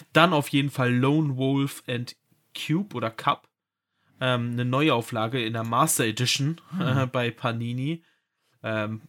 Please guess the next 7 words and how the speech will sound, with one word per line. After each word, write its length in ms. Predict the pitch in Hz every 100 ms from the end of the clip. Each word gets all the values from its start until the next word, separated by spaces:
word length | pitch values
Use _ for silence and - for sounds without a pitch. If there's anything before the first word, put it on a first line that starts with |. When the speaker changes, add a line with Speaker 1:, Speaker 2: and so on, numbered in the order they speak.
| -
Speaker 1:
ein 300 | 127 135 131
Band, 540 | 127 139 165 - 123 -
dreißig 480 | 117 127 - 165
Euro. 480 | - 147 165 226 285 _ _ _ _
Ne? 220 | 165 240 - _ _ - 196
Ist 80 |
schon, 220 | - -